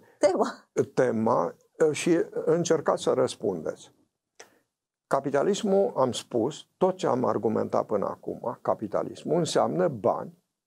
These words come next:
Speaker 2: care sunt o marfă. Fie de hârtie, trecând peste tot ce am vorbit eu despre, mm, epopeea asta care a venit, bazată pe tentația de câștig, tentația, uh, mă rog.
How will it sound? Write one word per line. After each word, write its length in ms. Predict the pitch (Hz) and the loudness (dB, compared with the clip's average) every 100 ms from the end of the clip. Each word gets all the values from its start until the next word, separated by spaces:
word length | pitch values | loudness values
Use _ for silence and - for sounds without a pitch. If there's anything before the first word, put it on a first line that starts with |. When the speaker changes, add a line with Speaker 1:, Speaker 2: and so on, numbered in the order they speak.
| _ _ _ _ _ _ _ | _ _ _ _ _ _ _
Speaker 2:
care 180 | - 120 | -2 -2
sunt 240 | 127 185 | 0 0
o 80 | 220 | 2
marfă. 500 | 214 156 - - - _ | 2 0 -4 -14 -20 _
Fie 200 | - 214 | 2 2
de 120 | 135 | 2
hârtie, 920 | 117 113 - _ 233 208 120 104 - - | 0 -2 -4 _ 2 4 4 2 -2 -4
trecând 400 | - 240 262 214 | 0 2 2 2
peste 380 | 135 113 - 117 | 2 0 0 -2
tot 340 | 104 - 131 | 0 0 0
ce 100 | - | 2
am 140 | 110 101 | 0 0
vorbit 420 | 104 101 131 - | -2 0 0 2
eu 140 | 120 | 2
despre, 680 | 117 95 - - 98 85 98 - - | 2 0 -4 -2 -2 0 -2 -6 -12
mm, 720 | 90 92 90 - 98 - 98 - - _ _ _ _ | -14 -14 -14 -12 -10 -8 -10 -12 -20 _ _ _ _
epopeea 760 | 135 135 151 - 160 131 92 | 0 4 0 2 2 4 2
asta 300 | 95 - 98 | 0 0 -2
care 200 | - 104 | 0 2
a 40 | |
venit, 360 | 101 110 131 202 - | 2 2 0 -4 -6
bazată 520 | - 143 175 208 208 | 0 2 2 2 0
pe 400 | 175 196 185 202 170 - | -2 2 2 2 0 0
tentația 720 | 165 151 139 220 220 - 196 | 0 2 2 0 0 0 0
de 180 | 185 190 | 2 0
câștig, 500 | 190 175 - - 101 - | 0 -4 -4 -4 -4 0
tentația, 720 | 135 156 - 202 - 175 151 151 139 | 0 0 -2 -2 -2 -2 -2 -4 -4
uh, 260 | - - 123 113 113 117 117 | 0 0 -2 -6 -8 -10 -4
mă 100 | 113 | -2
rog. 140 | 123 | -2